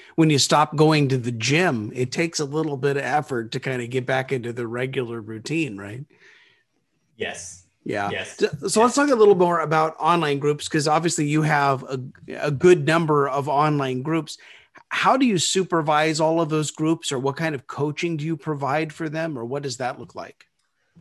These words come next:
Speaker 2: Yeah, so we do a couple high level things. Obviously, we do monthly type of emails and updates, and we check in with the group. So we, we have blast type of strategy that are just, like, updates that happen monthly.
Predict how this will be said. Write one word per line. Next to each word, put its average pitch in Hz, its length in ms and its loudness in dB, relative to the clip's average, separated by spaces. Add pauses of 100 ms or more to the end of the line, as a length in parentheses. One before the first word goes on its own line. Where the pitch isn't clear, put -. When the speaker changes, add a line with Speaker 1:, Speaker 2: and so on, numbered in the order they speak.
(380)
Speaker 2:
Yeah, 226 120 2
so 208 160 2
we 277 140 0
do 285 200 0
a 202 100 4
couple 170 480 -2
high 165 180 0
level 151 300 0
things. 139 320 -4
Obviously, 135 440 -4
we 120 120 -4
do 120 160 -6
monthly 113 480 -6
type 107 340 -6
of 101 120 -10
emails 101 600 -12
and 101 100 -14
updates, 95 580 -8
and 101 100 -12
we 98 80 -10
check 95 300 -8
in 101 160 -10
with 92 120 -12
the 95 80 -10
group. 92 280 -10
So - 140 -8
we, 117 220 -8
we 120 120 -6
have 104 240 -6
blast 104 540 -6
type 117 200 -6
of 107 120 -8
strategy 107 640 -6
that 95 160 -8
are 95 80 -8
just, 98 240 -14
like, 90 160 -14
updates 104 520 -6
that 92 120 -10
happen 95 340 -12
monthly. 101 600 -8